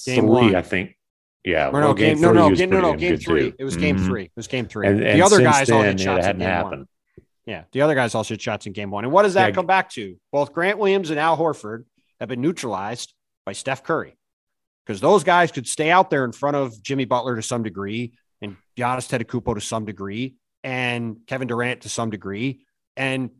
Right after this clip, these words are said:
Speaker 1: Al Horford's on skates when Steph's out there. Grant has been completely turned around when Steph's out there, and they're just hunting them. And that's really hurt Boston.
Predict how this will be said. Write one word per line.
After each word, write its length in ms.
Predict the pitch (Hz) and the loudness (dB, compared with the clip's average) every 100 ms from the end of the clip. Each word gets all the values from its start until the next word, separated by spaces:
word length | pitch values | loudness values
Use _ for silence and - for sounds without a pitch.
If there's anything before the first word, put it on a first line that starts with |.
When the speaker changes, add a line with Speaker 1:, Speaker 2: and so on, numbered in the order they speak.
| _ _ _ _ - | _ _ _ _ 0
Speaker 1:
Al 160 | 160 160 | 2 4
Horford's 320 | 185 151 131 | 4 2 -2
on 120 | 135 | -4
skates 420 | - 147 170 165 | -4 0 0 0
when 100 | 123 | -6
Steph's 300 | - 117 113 | -6 -6 -6
out 180 | 117 113 | -6 -6
there. 300 | 117 120 123 _ _ _ | -6 -8 -10 _ _ _
Grant 260 | 127 143 135 | -6 -4 -2
has 160 | 143 | -4
been 240 | 117 139 117 | -2 -2 -2
completely 640 | - 113 135 151 135 117 _ _ _ | -6 -4 -2 0 0 -2 _ _ _
turned 200 | 151 143 | 2 2
around 380 | 127 127 123 107 - | 2 2 0 -2 -6
when 100 | - | -6
Steph's 320 | - 117 - | -2 -2 -2
out 200 | 113 104 | -2 -4
there, 280 | 101 120 - _ _ | -6 -6 -10 _ _
and 80 | 113 | -4
they're 80 | 147 | -2
just 140 | 151 | 0
hunting 260 | 165 208 120 | 0 0 -4
them. 140 | 87 _ _ _ _ | -14 _ _ _ _
And 420 | 135 127 127 123 107 | -4 -2 -2 -4 -6
that's 320 | 127 160 156 | 0 0 0
really 200 | 156 175 | 0 0
hurt 260 | 151 202 202 | 2 0 2
Boston. 480 | 127 104 - 95 | -2 -2 -8 -16